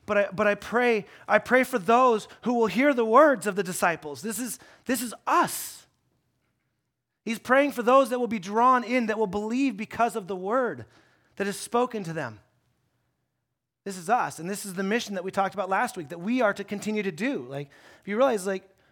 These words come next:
God's plan has always been to, to preach the truth of Jesus through his people, and that's worked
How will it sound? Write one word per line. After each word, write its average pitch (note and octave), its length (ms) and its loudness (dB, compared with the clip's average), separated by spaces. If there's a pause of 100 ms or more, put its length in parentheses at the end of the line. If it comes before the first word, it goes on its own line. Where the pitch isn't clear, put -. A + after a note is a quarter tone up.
(200)
God's A#3 240 2
plan A#3 360 0
has G3 120 -2
always A#3 220 2
been A3 180 -2
to, G3 220 -4 (300)
to G3 100 -10
preach - 640 -6
the G3 60 -10
truth A#3 320 -6
of F#3 80 -6
Jesus F3+ 460 -4
through - 200 -6
his G#3 240 -4
people, C3 540 -8 (580)
and F#3+ 100 0
that's A3 220 -2 (100)
worked F#3+ 460 -4